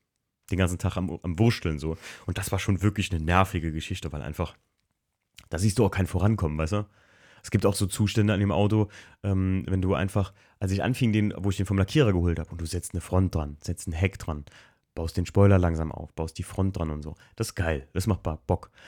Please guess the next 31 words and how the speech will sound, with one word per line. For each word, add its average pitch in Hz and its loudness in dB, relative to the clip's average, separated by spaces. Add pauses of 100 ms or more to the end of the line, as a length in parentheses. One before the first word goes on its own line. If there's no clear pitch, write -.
(180)
Aber 92 2
umso 95 0
weiter 120 4
ich 113 -2
den 113 -2
auseinandergebaut 92 0
hab, 101 -4
umso 90 -4
mehr, 113 4
und 82 -2
das, 139 -2
das 139 -6
wär 135 -2
wahrscheinlich 120 -4
das 98 -4
Schlimmste 123 2
überhaupt 101 -2
gewesen, 87 -4 (640)
umso 90 -2
mehr 110 6
kam 107 4
mir 104 4
der 92 4
Gedanke, 95 0
"Timo, 85 0
kriegst - -6
du 73 -6
das 69 -10
jemals 80 -2
wieder 71 -8
zusammengebaut?" - -8